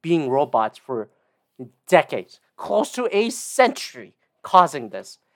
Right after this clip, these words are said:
And in turn, the whole Canadian sports media suffered to a point that, like, rest of the media industry suffers, not just hockey. Basketball, who's in the pipeline other than Paul Jones and Eric Smith?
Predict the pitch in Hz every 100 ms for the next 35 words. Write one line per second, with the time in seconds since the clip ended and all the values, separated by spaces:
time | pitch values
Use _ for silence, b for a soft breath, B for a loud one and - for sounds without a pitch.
0 | _ - 185 196 214 - 294 240 196 196
1 | _ _ 185 - 262 - - 208 254 240
2 | 196 - 202 185 208 175 131 117 - _
3 | - - - 262 - - _ _ _ _
4 | _ - 226 196 214 226 208 196 190 151
5 | 147 127 143 233 - - 202 147 131 -
6 | _ _ _ _ 160 147 202 196 147 135
7 | 127 - 123 - 160 - - _ _ _
8 | - 151 180 190 170 147 - - - _
9 | _ _ _ 190 220 - 208 - 107 -
10 | - 254 247 233 214 - 196 185 139 113
11 | 98 - 151 160 147 127 151 147 127 131
12 | 131 127 120 117 107 - 120